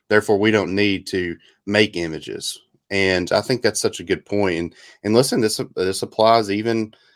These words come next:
um, to the second person of the Trinity, but ultimately all three persons here, um, we need to make, make sure that our worship and our practice and our beliefs conform to what God says about himself in Holy Scripture.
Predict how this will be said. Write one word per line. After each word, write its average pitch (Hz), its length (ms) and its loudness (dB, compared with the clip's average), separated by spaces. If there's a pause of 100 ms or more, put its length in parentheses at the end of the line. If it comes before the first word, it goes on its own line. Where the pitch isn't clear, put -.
(260)
um, 90 540 -2
to 107 120 -2
the 98 60 -4
second - 380 0
person 110 320 0
of 101 100 -4
the 101 80 -8
Trinity, 110 480 0
but 92 260 2
ultimately 101 540 2
all 92 160 4
three 113 200 0
persons 104 540 0
here, 87 320 2 (460)
um, 85 540 0 (320)
we 95 160 0
need 95 320 2
to 87 440 0 (200)
make, 95 400 0 (200)
make 95 280 -2
sure 101 260 4
that 90 140 2
our 82 180 4
worship 92 560 2
and 85 100 -2
our 82 80 0
practice 90 640 -4
and 90 80 -6
our 82 100 -4
beliefs 85 640 -2 (280)
conform 95 580 2
to 87 300 2
what 82 200 0
God 92 360 4
says 90 260 2
about 80 240 0
himself 80 500 -4 (320)
in 95 180 4
Holy 80 220 0
Scripture. - 380 -4